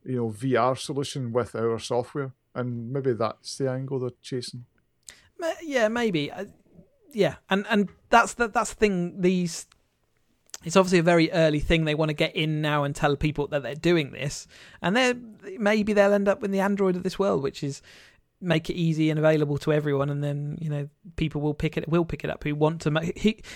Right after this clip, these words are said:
Speaker 2: you know, if you're gonna go and make a headset now, what's your options? Well, you have to go and develop all the software and everything,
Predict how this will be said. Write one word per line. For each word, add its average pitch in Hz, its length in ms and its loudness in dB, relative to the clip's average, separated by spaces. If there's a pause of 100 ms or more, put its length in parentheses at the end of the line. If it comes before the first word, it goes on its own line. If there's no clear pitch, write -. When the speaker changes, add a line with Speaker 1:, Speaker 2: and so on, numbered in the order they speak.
Speaker 2:
you 202 80 8
know, 190 60 10
if 180 100 6
you're 220 120 10
gonna 226 200 6
go 202 140 10
and 180 100 4
make 190 220 4
a 156 40 -2
headset 165 400 -2
now, 151 220 0
what's 180 320 0
your 180 160 6
options? 139 320 -4
Well, 143 140 0
you 151 260 0
have 165 140 2
to - 80 -10
go 156 100 2
and 147 80 0
develop 147 300 2
all 156 100 2
the 143 100 -2
software 139 380 -2
and 139 80 2
everything, 147 480 -4